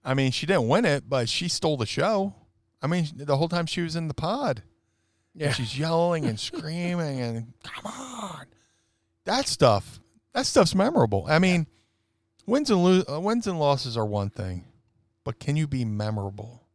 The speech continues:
Speaker 1: Can people, you know, I've lost more matches than I've won. I know that. But I still have people coming up to me, telling me about moments and
Speaker 2: Mm-hmm.
Speaker 1: memories.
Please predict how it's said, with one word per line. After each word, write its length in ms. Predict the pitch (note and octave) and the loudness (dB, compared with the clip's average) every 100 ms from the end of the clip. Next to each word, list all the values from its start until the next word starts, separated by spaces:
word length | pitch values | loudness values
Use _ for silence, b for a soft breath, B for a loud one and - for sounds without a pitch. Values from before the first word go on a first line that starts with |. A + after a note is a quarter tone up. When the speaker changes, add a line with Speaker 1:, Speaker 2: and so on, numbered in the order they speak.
| _ _ | _ _
Speaker 1:
Can 160 | B2 | -6
people, 420 | A#2 C#3 C3 A#2+ - _ _ _ _ _ _ _ _ | -4 -4 -4 -4 -6 _ _ _ _ _ _ _ _
you 60 | |
know, 180 | B2 A#2+ - | 0 0 0
I've 220 | E3 G3+ E3+ - | -2 -2 -8 -10
lost 640 | C3 C3 C#3 B2+ - - | 0 6 8 8 2 -6
more 300 | B2+ B2 B2+ | 0 4 4
matches 460 | A#2+ A2+ A2 A2 A2+ | 4 2 0 -4 -4
than 140 | G#2+ | -2
I've 140 | G2 F#2 | -2 -4
won. 380 | F#2 F2 C3 - - | -6 -8 -14 -18 -6
I 80 | |
know 280 | A#2+ A2 G#2 | -2 2 2
that. 320 | G2 E2+ - - _ _ _ _ _ _ _ _ _ | 0 -6 -12 -20 _ _ _ _ _ _ _ _ _
But 180 | D3+ A#2+ | -4 -2
I 60 | |
still 240 | B2+ - F#3 | -4 -2 -2
have 120 | C3+ | -2
people 240 | - C3+ | -4 -4
coming 280 | A#2 - B2+ | -4 -4 -4
up 160 | C3+ - | -4 -4
to 120 | - | -4
me, 160 | A#2+ A2 | -4 -4
telling 300 | - A#2+ A#2 | -4 -4 -2
me 160 | A2+ | -4
about 320 | A2 A2 G#2+ - _ _ _ | -4 -4 -6 -6 _ _ _
moments 500 | A2 B2 A2+ G2 - | -2 0 0 -4 -10
and 100 | - | -8
Speaker 2:
Mm-hmm. 60 | A2+ | -6
Speaker 1:
memories. 640 | A2+ A#2 G2+ F2+ F2 - | -4 -4 -4 -8 -10 -16